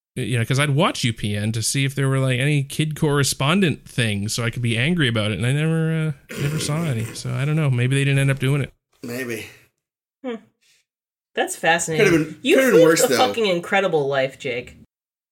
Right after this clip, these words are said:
Speaker 3: I mean that.
Speaker 1: Well, thank you.
Speaker 3: It's not sarcasm.
Speaker 1: I mean,
Speaker 3: I just, I really like your
Speaker 1: I, I'm
Speaker 3: stories.
Speaker 1: gonna, I'm
Speaker 3: You're
Speaker 1: gonna
Speaker 3: always like, "Did I ever tell you about this fucking completely weird shit that other people have never done?"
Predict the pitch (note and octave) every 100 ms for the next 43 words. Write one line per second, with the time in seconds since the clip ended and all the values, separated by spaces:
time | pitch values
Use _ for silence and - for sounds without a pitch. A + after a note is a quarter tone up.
0 | _ _ - F3+ G3+ G#3 D3+ F2 - C#3
1 | D#3 D#3+ F#3+ B2 A2 A#3+ A#3+ G3+ - F3
2 | B2+ A#2+ C3 D#3 F3+ E3 F3+ G#3 A3 G#3+
3 | G#3+ F#3+ - G3+ - C#3+ C#3+ C#3 D3+ C3
4 | B2+ B2+ - - B3 C#4+ C4+ C4 D4 A#3+
5 | A#3 A3 G#3+ - _ A#3+ B3+ B3 A#3+ G#3
6 | G3 A3+ A#3 A#3 F#3 G3+ G#3 - G#3 A3
7 | F3 F3 F#3+ F#3+ G3 G3 F#3+ F3+ F3 F3+
8 | F3 F#3 E3 D3+ G#3 A#3